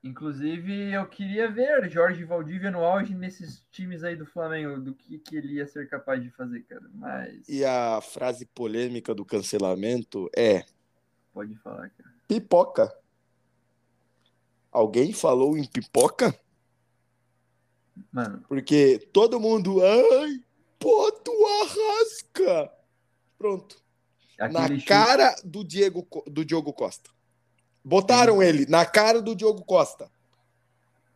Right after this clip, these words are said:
Speaker 2: E ele simplesmente apertou o L um, só que bateu o quadrado muito fraco.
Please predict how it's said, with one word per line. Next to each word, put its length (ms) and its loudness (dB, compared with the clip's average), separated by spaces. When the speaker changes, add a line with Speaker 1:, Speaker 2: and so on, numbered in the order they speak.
Speaker 2:
E 120 -10
ele 320 2
simplesmente 800 -2
apertou 520 2
o 60 2
L 260 0
um, 260 -8
só 200 -8
que 140 -14
bateu 400 0
o 60 -4
quadrado 500 0
muito 180 -16
fraco. 440 -6